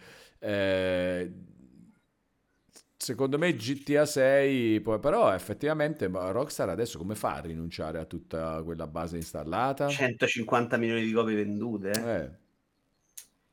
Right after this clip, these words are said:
Speaker 2: Eh, però prima o poi devi far sta scelta,
Speaker 1: Cioè,
Speaker 2: cioè,
Speaker 1: quel
Speaker 2: prima o
Speaker 1: gioco
Speaker 2: poi
Speaker 1: ha
Speaker 2: devi fare il
Speaker 1: venduto
Speaker 2: passaggio.
Speaker 1: tanto su P S tre, Xbox trecentosessanta, tantissimo su P S quattro e Xbox One, tantissimo su P C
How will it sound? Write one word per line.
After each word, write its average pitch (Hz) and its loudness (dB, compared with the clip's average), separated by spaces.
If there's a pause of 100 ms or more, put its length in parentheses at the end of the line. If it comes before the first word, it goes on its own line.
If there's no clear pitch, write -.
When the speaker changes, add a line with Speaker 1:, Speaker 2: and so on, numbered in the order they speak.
(580)
Speaker 2:
Eh, 170 10
però 175 12
prima 143 12
o 131 4
poi 156 12
devi 123 6
far 110 2
sta 110 -4
scelta, 101 0
Speaker 1:
Cioè, 139 4
Speaker 2:
cioè, - -
Speaker 1:
quel 123 6
Speaker 2:
prima 180 6
o - 12
Speaker 1:
gioco 214 8
Speaker 2:
poi 196 8
Speaker 1:
ha - 8
Speaker 2:
devi - 6
fare 110 6
il - 2
Speaker 1:
venduto - 2
Speaker 2:
passaggio. 170 4
Speaker 1:
tanto 190 2
su 151 -2
P 143 -2
S 131 -2
tre, 123 0
Xbox 120 -4
trecentosessanta, 92 -6
tantissimo 143 -2
su 135 -6
P 117 -4
S 110 -4
quattro 110 -2
e 107 2
Xbox 101 -8
One, 90 -2
tantissimo 135 -2
su 120 -8
P 131 -4
C 135 0